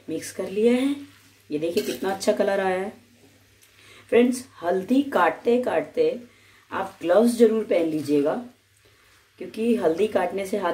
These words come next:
पीले हो जाते हैं। नहीं तो फिर आप कहेंगे, "पूजा ने हमें बताया नहीं।"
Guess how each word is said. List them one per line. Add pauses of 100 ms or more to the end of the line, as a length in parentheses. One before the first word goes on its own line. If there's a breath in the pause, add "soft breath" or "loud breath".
(100)
पीले
हो
जाते
हैं। (920)
नहीं
तो
फिर
आप
कहेंगे,
"पूजा
ने
हमें
बताया
नहीं।"